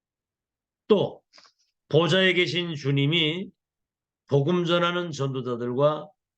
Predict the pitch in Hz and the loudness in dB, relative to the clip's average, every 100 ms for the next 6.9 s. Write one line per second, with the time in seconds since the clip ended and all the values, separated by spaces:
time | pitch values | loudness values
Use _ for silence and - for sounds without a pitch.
0 | _ _ - - 208 208 151 214 208 202 | _ _ -12 -2 0 2 0 0 0 0
1 | - - 123 117 - 123 98 90 - 85 | -8 -10 -6 -6 -6 -8 -8 -8 -8 -8
2 | 78 73 - _ _ _ _ _ _ _ | -12 -14 -16 _ _ _ _ _ _ _
3 | _ _ _ _ - 135 139 123 143 135 | _ _ _ _ -6 0 2 2 2 0
4 | - 127 123 117 123 120 - _ _ _ | 0 -2 0 -2 -4 -6 -10 _ _ _
5 | _ _ _ _ _ _ _ - 135 120 | _ _ _ _ _ _ _ -4 -4 -2
6 | 120 120 104 117 110 104 131 170 - | 0 -2 -2 -4 -4 -2 -2 -2 -8